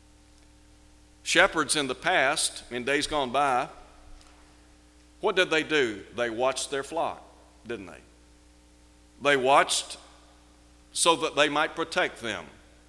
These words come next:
from the various things about them. Wolves, the elements, whatever the case may be.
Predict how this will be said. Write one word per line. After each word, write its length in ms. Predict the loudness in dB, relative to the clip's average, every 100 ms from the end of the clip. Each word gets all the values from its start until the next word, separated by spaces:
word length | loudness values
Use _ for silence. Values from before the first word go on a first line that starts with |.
| -20 -20 -20 -20 -6
from 140 | -2 -2
the 100 | 2
various 400 | 4 4 4 0
things 360 | -2 -2 -4 -6
about 440 | -2 0 0 -4
them. 140 | -14 -18 -20 -20 -20 -12
Wolves, 640 | 0 2 2 0 -2 -2 -4 -14 -20 -20 -20 -20 -20 -20 -20 -20 -20 -20 -20 -20 -20 -20 -20 -12
the 160 | 0 8
elements, 720 | 8 8 2 -2 -2 -2 -4
whatever 280 | -2 0 0
the 100 | -2
case 280 | -2 -4 -4
may 140 | -8
be. 320 | -6 -6 -8